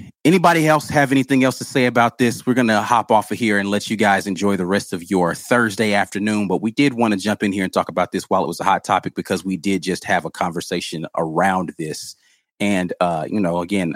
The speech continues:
I'm not gonna, uh, say I'm, I'm clairvoyant, but I did say specifically Jackson State was going to get pulled into this whole debacle at some point in time. I,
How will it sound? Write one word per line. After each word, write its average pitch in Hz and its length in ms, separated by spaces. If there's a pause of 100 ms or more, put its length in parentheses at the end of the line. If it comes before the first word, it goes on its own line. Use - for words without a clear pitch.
I'm 104 80
not 107 220
gonna, 87 260 (100)
uh, 69 300
say 90 380
I'm, 85 260
I'm 87 220
clairvoyant, 98 680 (100)
but - 160
I 82 200 (120)
did 156 280
say 104 260
specifically - 680
Jackson 90 320
State - 280
was 80 120
going 82 260
to 78 60
get 80 280 (240)
pulled 85 360
into 85 260
this 76 220
whole 73 480
debacle 73 640
at - 160
some - 240
point 85 180
in - 80
time. - 380 (160)
I, 82 160